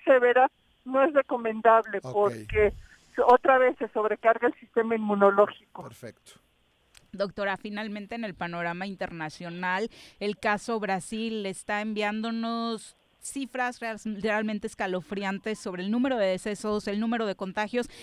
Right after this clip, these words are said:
Speaker 3: ¿Qué, qué ha hecho mal este país? Está
Speaker 2: Ya se
Speaker 3: la
Speaker 2: nos cortó.
Speaker 3: ¿Doctora?
Speaker 2: Ahí está.
Speaker 1: Sí, sí, aquí estoy, perdón.
Speaker 3: Ajá.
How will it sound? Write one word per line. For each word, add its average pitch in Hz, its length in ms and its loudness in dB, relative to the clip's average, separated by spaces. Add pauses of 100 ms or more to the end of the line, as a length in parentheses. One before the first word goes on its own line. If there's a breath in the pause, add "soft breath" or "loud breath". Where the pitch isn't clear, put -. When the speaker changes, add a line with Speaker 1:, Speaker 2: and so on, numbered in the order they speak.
(160 loud breath)
Speaker 3:
¿Qué, 302 180 -6 (160)
qué 311 120 -2
ha 320 200 2
hecho 294 280 -2
mal 254 320 2
este 196 180 -8
país? 143 460 -6 (2750)
Está 165 260 -12
Speaker 2:
Ya 180 40 -8
se 175 60 -14
Speaker 3:
la 180 100 -10
Speaker 2:
nos 107 160 -20
cortó. - 240 -20
Speaker 3:
¿Doctora? 214 360 0
Speaker 2:
Ahí 320 60 2
está. - 140 -10 (540)
Speaker 1:
Sí, 320 80 4 (100)
sí, 339 80 -6
aquí 277 160 6
estoy, 302 260 4
perdón. 233 340 0
Speaker 3:
Ajá. 202 360 -2